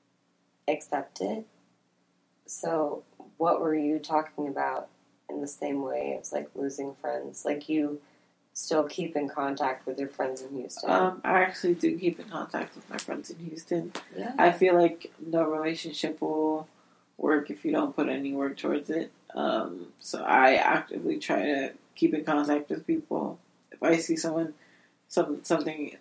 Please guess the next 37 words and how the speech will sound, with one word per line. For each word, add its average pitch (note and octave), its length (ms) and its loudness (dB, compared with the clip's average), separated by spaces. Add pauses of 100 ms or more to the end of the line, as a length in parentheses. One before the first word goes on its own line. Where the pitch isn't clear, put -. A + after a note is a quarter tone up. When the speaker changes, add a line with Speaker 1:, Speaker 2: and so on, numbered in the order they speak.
Speaker 2:
important D#3+ 520 -2
change D#3 300 -2
in D#3 120 2
my D3 120 2
friend's D3 260 0
life, D3+ 240 2
I'll D3 180 6
let D3 140 4
them D3 180 0
know D3 220 4
that D3+ 160 4
I C#3+ 260 2
acknowledge D3 680 0
it, - 220 2
like, - 160 0
you D3 100 0
know, D3 200 2
that D3 160 2
I C#3 140 2
see E3 360 4
it, F3 100 4
and D#3 200 -8
that, D3 340 -2 (320)
"How D#3+ 160 2
are D#3 120 6
you? D#3+ 400 4
What - 220 0
are D3+ 40 2
you D4 160 2
doing?" - 400 0
Speaker 1:
Like A3 160 -2
Speaker 2:
Like, G#3+ 80 0
Speaker 1:
you're F#3+ 140 8
interacting. F3 880 2
Speaker 2:
yeah, - 440 2 (180)
just E3+ 160 -2
a, F3 160 4